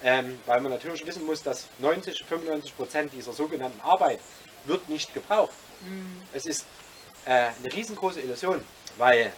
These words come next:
Speaker 1: du brauchst ja auch kein, weder einen Arzt, noch einen Psychologen, noch eine Apothekerin, noch eine Drogerie, noch, noch, noch, noch, noch. Das brauchst du ja alles nicht,
Speaker 2: Nein.
Speaker 1: wenn du einmal verstanden hast, was hier eigentlich auf diesem Planeten gespielt wird, ja? Ähm, und vor allen Dingen, dass die Leute verstehen, dass wir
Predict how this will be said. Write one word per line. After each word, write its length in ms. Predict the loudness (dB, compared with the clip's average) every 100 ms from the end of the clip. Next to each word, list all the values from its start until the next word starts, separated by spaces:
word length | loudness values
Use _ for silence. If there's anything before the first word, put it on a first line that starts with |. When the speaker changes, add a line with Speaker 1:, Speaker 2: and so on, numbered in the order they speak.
| -12
Speaker 1:
du 80 | 2
brauchst 300 | 6 6 4
ja 100 | 2
auch 100 | 0
kein, 240 | -4 -6 -4
weder 180 | -2 0
einen 80 | -2
Arzt, 360 | 0 0 0 -8
noch 100 | -8
einen 100 | -10
Psychologen, 760 | -8 -4 2 0 0 -10 -6
noch 200 | -6 -4
eine 100 | -6
Apothekerin, 680 | -6 -8 -4 -2 0 -2 -2
noch 160 | -4 -6
eine 100 | -8
Drogerie, 600 | -4 -2 -2 -2 -2 -4 -8 -20 -20 -6
noch, 280 | 0 0 0
noch, 220 | -4 -2
noch, 180 | -2 0
noch, 200 | -2 2
noch. 220 | 4 2 0
Das 120 | -6
brauchst 300 | 2 2 2
du 60 | -4
ja 60 |
alles 240 | -4 -6 -6
nicht, 140 | -6
Speaker 2:
Nein. 120 | -6 -10 -12 -6
Speaker 1:
wenn 140 | -2
du 100 | 0
einmal 400 | 2 2 4 2
verstanden 480 | 0 0 0 0 0 -4
hast, 220 | -4 -4
was 160 | -4
hier 140 | -4 -4
eigentlich 320 | -4 -6 -8
auf 120 | -10 -10
diesem 260 | -10 -8
Planeten 440 | -8 -4 -4 -6 -10
gespielt 400 | -10 -4 -4 -4
wird, 120 | -12 -12 -8
ja? 160 | -8 -8 -20 -20 -18 -18 -18 -10 -2
Ähm, 440 | 0 0 -2 -8 -10
und 140 | -10 -10 -14 -16 -6
vor 100 | -2
allen 120 | 0
Dingen, 120 | 0
dass 120 | -2 -2
die 80 |
Leute 240 | 2 4 2
verstehen, 420 | -2 2 4 4
dass 200 | -2 -4
wir 280 | 0 0